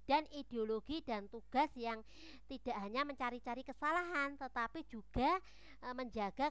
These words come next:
kegiatan dilakukan ya, sesuai dengan ideologi, anggaran dasar, dan anggaran ru-,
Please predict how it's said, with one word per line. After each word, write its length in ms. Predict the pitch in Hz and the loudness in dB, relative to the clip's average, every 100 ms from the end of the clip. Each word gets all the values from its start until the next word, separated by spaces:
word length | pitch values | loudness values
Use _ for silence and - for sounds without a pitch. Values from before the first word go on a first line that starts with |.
| - | 2
kegiatan 1200 | 262 247 240 240 233 - 220 196 - 254 277 - | 2 4 4 4 2 -2 0 0 2 2 2 -2
dilakukan 640 | 214 208 - 226 - 262 | 0 0 0 -2 2 2
ya, 240 | 208 196 | 0 -6
sesuai 400 | 233 - 226 262 | -6 -8 -2 -2
dengan 320 | 262 208 233 226 | -2 -4 -4 -6
ideologi, 800 | 220 208 208 285 - 247 247 247 | -6 -4 -2 -4 -4 -4 -4 -4
anggaran 480 | 214 208 196 202 | -6 -4 -4 -4
dasar, 560 | 196 226 247 277 254 254 | -4 -4 0 2 4 2
dan 240 | 254 269 | -2 -4
anggaran 480 | 233 214 202 202 202 | -4 -6 -4 -4 -6
ru-, 120 | 208 | -12